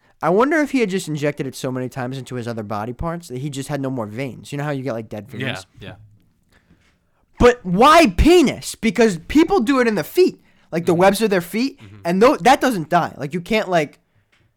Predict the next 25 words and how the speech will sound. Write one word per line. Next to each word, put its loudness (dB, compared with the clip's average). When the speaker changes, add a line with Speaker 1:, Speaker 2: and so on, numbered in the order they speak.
Speaker 1:
you -14
can't, -2
that's, 2
like, 0
forever. -4
Like, -8
once -6
you, -6
like, 0
lose -4
the -4
veins -6
in -6
your -4
arms -6
and -8
stuff, -8
and, -12
like, -8
legs -8
and -8
wherever -4
else -6
they -8
shoot, -10